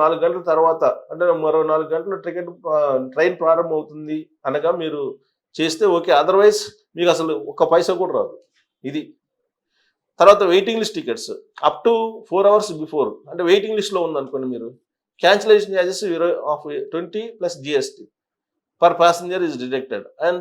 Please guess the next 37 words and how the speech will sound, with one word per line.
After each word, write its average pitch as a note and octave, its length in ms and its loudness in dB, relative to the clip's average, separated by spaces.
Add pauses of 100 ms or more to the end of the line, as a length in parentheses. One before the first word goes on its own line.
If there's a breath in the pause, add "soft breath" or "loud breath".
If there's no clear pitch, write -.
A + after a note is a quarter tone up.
the F3 80 6 (580)
remaining G#3+ 460 2
fare F3+ 240 -2
is F3+ 80 -12 (340)
re-, D3+ 180 -12 (140)
refunded. A#2+ 420 -4 (1000 loud breath)
If D3+ 60 -8 (100)
ఆ - 20 6 (320)
అరవై E3 220 6
రూపాయలు F3 320 4
ఇది, A#2 160 -8
ఇది B2+ 180 -14
పాతలా D3+ 480 2
ఉంది, A2 200 -10 (760)
యాక్చువల్‌గా C#3+ 320 -2
అరవై B2+ 180 2
రూపాయలు B2+ 280 -2
ఇప్పుడు. F#2 200 -16 (540)
If C#3 140 -10
all G3+ 220 6
passengers G3 400 2 (100)
remain F3 280 -2
waiting E3 260 -4
list E3 160 -6 (160)
even D#3+ 220 -4
after D#3 180 -6 (100)
chart C3+ 280 -2
preparation, C3 460 -10 (360)
the C#3+ 100 -2
ticket E3 200 -6
is E3+ 60 -10 (100)
automatically F3+ 640 -4
cancelled D#3 340 -4
and D3 100 -4 (120)
full G3 140 -6 (160)
refund E3 360 -4
is C3+ 100 -14